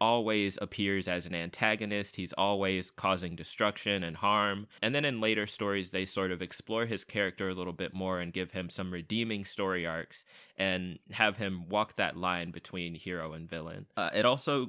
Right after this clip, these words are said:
gives the origin story of Professor Xavier, so we get to see how Professor Xavier grew up, his backstory of how his powers have impacted his life, as well as how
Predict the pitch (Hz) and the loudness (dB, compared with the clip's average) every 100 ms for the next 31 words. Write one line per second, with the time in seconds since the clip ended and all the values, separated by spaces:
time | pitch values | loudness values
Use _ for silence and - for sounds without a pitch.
0 | - 107 98 104 98 98 95 98 - 98 | 2 2 2 -2 2 2 4 -2 -2 2
1 | 95 90 - 95 92 - 85 80 95 104 | 2 0 -2 -2 -2 -2 -6 -2 0 0
2 | 131 127 107 98 98 - 101 - 92 - | 0 0 0 0 -2 -2 -4 -2 -8 -4
3 | 98 92 90 - 120 131 135 117 110 110 | -2 -2 -4 4 6 6 4 0 0 0
4 | 95 101 95 92 90 - 90 90 120 113 | 0 0 0 -2 -4 -4 -4 2 4 4
5 | - - 110 98 92 98 92 - 95 90 | 0 -2 -2 -2 2 2 2 -4 -2 -2
6 | 87 85 82 - 95 98 92 - 98 95 | -2 -2 -6 0 0 0 -4 2 4 2
7 | - 90 85 80 85 82 95 82 - - | -2 -4 -4 -4 -2 -2 -6 -10 -12 -20
8 | _ 139 127 98 92 87 - _ _ 95 | _ 0 2 2 2 2 -2 _ _ 0
9 | 95 135 143 123 - 95 95 92 | 4 4 6 4 4 6 6 2